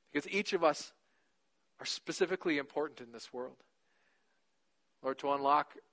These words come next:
certain doors. Help us to be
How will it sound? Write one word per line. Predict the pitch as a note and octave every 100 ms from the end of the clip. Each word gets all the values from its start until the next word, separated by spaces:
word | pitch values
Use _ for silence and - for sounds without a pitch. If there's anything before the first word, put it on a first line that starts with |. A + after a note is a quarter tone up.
| _
certain | - D#3 C#3+
doors. | C3 C3 B2+ A2 - - _ _ _ _ _ _ _ _ _ _ _ _ _ _ _ _ _ _ _ _ _ _
Help | - E3
us | F3+
to | -
be | D3